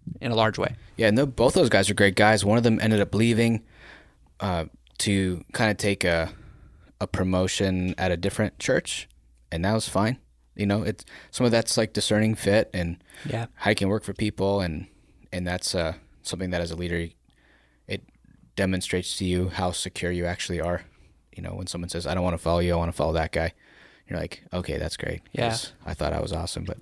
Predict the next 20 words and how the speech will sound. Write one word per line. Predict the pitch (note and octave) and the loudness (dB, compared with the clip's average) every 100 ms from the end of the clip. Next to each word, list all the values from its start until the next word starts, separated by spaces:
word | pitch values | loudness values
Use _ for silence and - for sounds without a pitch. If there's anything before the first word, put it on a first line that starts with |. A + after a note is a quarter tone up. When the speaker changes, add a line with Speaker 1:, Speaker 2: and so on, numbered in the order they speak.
| - | -2
Speaker 2:
I | |
guess, | D#3 E2 - | 0 0 0
Speaker 1:
<laughs> | D#3 - D3 | -6 -6 -6
Speaker 2:
I | G2+ | -2
guess | G2 | 0
I'm | F#2 | 0
not | D#2 | -2
that | D#2+ D#2+ | -2 -2
awesome." | E2 - - F#2+ - - - - | -4 -6 -10 -14 -16 -20 -8 0
But | |
it's | C#3 D3+ | 4 6
a | |
healthy | B2+ A2 | 4 4
process. | F2 G2 G2+ E2 - | 2 4 4 0 2
So | A#2+ | 4
now | A#2+ | 4
it | B2 | 4
went | B2 A#2+ | 2 0
from | G#2 | 0
two, | - B2+ A#2+ A#2+ | 2 4 4 4